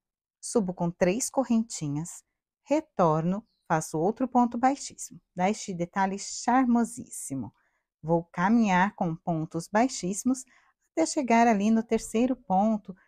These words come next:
lá do ladinho da onde a gente iniciou. Quando eu chego aqui, ó, eu vou medir se aquela balinha que eu escolhi pra rechear, se ela passa nessa passagem. Passou?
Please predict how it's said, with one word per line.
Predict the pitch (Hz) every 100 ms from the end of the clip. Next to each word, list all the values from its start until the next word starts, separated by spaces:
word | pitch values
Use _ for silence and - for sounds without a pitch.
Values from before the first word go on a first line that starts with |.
| _ _ _ _
lá | 156 160 196 247
do | 247
ladinho | 247 240 185 196 220
da | 214
onde | 208
a | 214
gente | 208 214
iniciou. | 226 220 226 - 254 - _ _ _ _ _ _ _ _
Quando | 165 160
eu | 175
chego | - 180
aqui, | 151 - 202 175
ó, | 139 - _ _
eu | 160
vou | 185
medir | 208 247 180 170 220 180 _ _ _
se | - -
aquela | - - 269
balinha | 226 233 202 220 202
que | 190
eu |
escolhi | 185 - 185 196
pra | 196 175
rechear, | 160 165 - 214 220 202 185
se | -
ela | 320 370
passa | 254 220 220
nessa | 233 226 240
passagem. | 277 302 185 - - - _ _ _
Passou? | - 262 - - 151